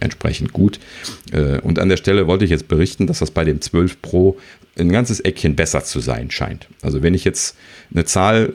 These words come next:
äh, dran schreiben sollte, würde ich sagen, zehn Prozent kostet mich das, die zweite sim-Karte laufen zu lassen. Ähm, dazu muss man dann nochmal sagen, ich habe zwei unterschiedliche Netze laufen,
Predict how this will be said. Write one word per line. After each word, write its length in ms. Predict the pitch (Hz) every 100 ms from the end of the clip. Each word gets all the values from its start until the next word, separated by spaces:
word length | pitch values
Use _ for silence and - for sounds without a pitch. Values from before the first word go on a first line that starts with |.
| -
äh, 200 | 92 87
dran 280 | - 90
schreiben 340 | 87 87 87 82
sollte, 300 | 80 80 76
würde 120 | 80
ich 80 | -
sagen, 240 | 71 69
zehn 320 | - - 92 80
Prozent 500 | - - - 58 -
kostet 340 | 62 - -
mich 160 | - -
das, 160 | 60
die 140 | - -
zweite 340 | - 62 -
sim-Karte 500 | 62 71 78 82 85
laufen 380 | 87 82 92 98
zu 140 | -
lassen. 360 | 95 101 - 131 - - - - - -
Ähm, 260 | 76 69 73 - -
dazu 240 | - -
muss 140 | 120 110
man 100 | 101
dann 140 | 95
nochmal 220 | 90 90
sagen, 260 | 80 90 87
ich 120 | -
habe 220 | 87 82 80
zwei 240 | - 82
unterschiedliche 680 | 98 98 85 85 80 73 -
Netze 360 | - - -
laufen, 500 | 110 107 139 180 226